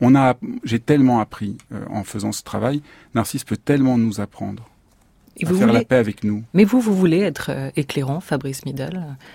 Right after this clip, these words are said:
Speaker 2: à travers vos écrits, à travers vos recherches.
Speaker 1: Ah oui, bien sûr.
Speaker 2: Qui voulez-vous, vous voulez apaiser ?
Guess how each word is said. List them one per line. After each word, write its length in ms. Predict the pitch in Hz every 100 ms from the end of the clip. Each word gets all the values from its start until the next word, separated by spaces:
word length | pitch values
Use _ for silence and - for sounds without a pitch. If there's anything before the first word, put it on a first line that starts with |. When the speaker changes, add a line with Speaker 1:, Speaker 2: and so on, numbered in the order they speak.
| -
Speaker 2:
à 80 | 143
travers 280 | - 156 151
vos 80 | 143
écrits, 480 | 135 - - 143
à 60 | 185
travers 320 | - 135 143
vos 100 | 135
recherches. 600 | 123 123 - 147 - - 117
Speaker 1:
Ah 60 |
oui, 120 | 120 120
bien 160 | 104
sûr. 320 | 107 139 107 98 _
Speaker 2:
Qui 160 | - 240
voulez-vous, 500 | 170 139 139 151 139
vous 220 | 135 131
voulez 220 | 135 131
apaiser ? 500 | 123 - 123 117 135